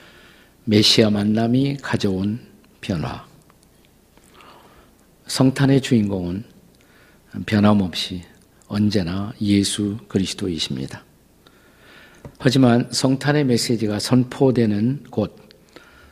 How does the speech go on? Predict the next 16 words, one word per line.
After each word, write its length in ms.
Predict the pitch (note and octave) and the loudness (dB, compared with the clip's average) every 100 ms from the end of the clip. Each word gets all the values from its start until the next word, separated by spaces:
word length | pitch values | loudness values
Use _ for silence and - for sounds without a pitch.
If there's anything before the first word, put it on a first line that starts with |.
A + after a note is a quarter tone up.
| _ _ | _ _
또 100 | G#2 | -10
성탄의 580 | G2+ A2 A2 G#2+ G2 F#2+ | -4 -2 0 0 0 0
드라마나 680 | G#2 G2 F2+ F2 A2 - - _ _ _ | 0 -2 -2 -6 -8 -10 -18 _ _ _
성탄 600 | - - G2 - F#2+ F2+ | -10 -6 -4 -4 -6 -6
콘서트가 800 | - A#2+ A2 A2+ - - G2+ G#2 | -4 -2 0 -2 -6 -8 -4 0
연주되는 560 | A2 A2+ A#2 A#2+ A#2 B2 | 2 2 2 -2 0 0
곳마다, 600 | G#2+ F2 C#2+ G2 C#3+ - - _ _ _ _ - - - - - _ | -2 -4 -6 -8 -8 -10 -20 _ _ _ _ -20 -20 -20 -20 -20 _
아, 100 | - D#2 | -14 -12
대표적, 880 | - A2 - D3 C3 D3+ D3 - - - - D#3+ - | -6 -6 -2 0 2 2 0 -10 -20 -20 -20 -20 -16
어, 360 | G2+ F2+ E2+ E2+ - _ _ | -12 -12 -14 -16 -20 _ _
조연들이 760 | - A2+ A#2+ C3 C3 B2+ C3 A2 | 0 6 8 8 4 2 0 -2
있다면, 360 | - - - B2 - _ _ _ _ | -4 -12 -12 -14 -18 _ _ _ _
주연이 520 | - A2+ A2 G#2+ G#2+ | -8 0 2 2 -2
아닌 260 | E2+ F2 F#2+ | -4 -8 -6
조연들이 560 | - G2+ A2 A2 G#2+ | -6 -4 -2 -2 -4
있다면 500 | F#2 - - - C3 | -8 -10 -12 -6 -6